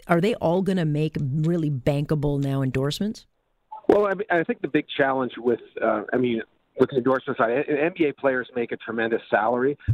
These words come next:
Speaker 2: Not a lot of, not that as many make a huge amount in the endorsement side. So, I mean, guys that are interested, guys that are engaged can certainly do well. I mean, I, it, it's a supplement to their salary, but, uh, again, I think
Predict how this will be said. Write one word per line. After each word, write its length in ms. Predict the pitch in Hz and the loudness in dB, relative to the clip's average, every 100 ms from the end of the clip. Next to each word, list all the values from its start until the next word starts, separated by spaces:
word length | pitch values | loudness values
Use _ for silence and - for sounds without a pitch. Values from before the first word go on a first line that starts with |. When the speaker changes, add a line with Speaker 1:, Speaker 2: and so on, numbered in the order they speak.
| 117 | -2
Speaker 2:
Not 240 | 135 156 147 | 0 2 0
a 40 | |
lot 240 | 131 127 | 0 -2
of, 100 | 123 - _ _ | -4 -10 _ _
not 180 | 147 147 | 0 2
that 180 | 143 123 - | 0 0 -2
as 120 | 120 | -2
many 260 | 131 127 131 | 0 0 2
make 240 | 120 120 | 2 0
a 380 | - - - - | -4 -18 -14 -12
huge 140 | 131 107 | -10 -2
amount 280 | 113 113 | 0 0
in 80 | 104 | 2
the 60 | 110 | 0
endorsement 580 | 101 107 117 - 147 139 | 2 2 0 0 -4 0
side. 220 | 143 143 143 | 2 2 0
So, 200 | 147 135 - - - | 0 0 -6 -18 -10
I 60 | |
mean, 80 | 135 | -2
guys 220 | 143 156 156 | 0 2 0
that 100 | 131 | 0
are 100 | 120 | 0
interested, 520 | 143 - 143 - 123 | -2 0 0 -2 -4
guys 220 | 123 127 | 0 0
that 80 | 117 | 0
are 100 | 120 | -2
engaged 380 | 107 110 113 123 | 0 0 0 0
can 140 | 123 - | -6 0
certainly 280 | 139 123 117 | 0 0 -2
do 100 | 113 107 | -6 -4
well. 400 | 104 101 117 151 - - - | 0 2 0 -4 -10 -20 -10
I 60 | |
mean, 180 | 107 113 | -4 -2
I, 120 | 95 | 0
it, 180 | 117 120 - | -2 -4 -2
it's 220 | 131 - | -2 0
a 80 | 104 - - | -2 0 0
supplement 380 | 131 147 143 139 | 2 2 0 0
to 80 | |
their 140 | 143 135 | 0 0
salary, 380 | 151 135 139 151 | 0 0 0 -2
but, 140 | 120 110 - | 0 -2 -2
uh, 140 | 107 - | -2 -2
again, 260 | 117 117 110 | -2 -2 -2
I 80 | |
think 160 | 107 127 | -2 -4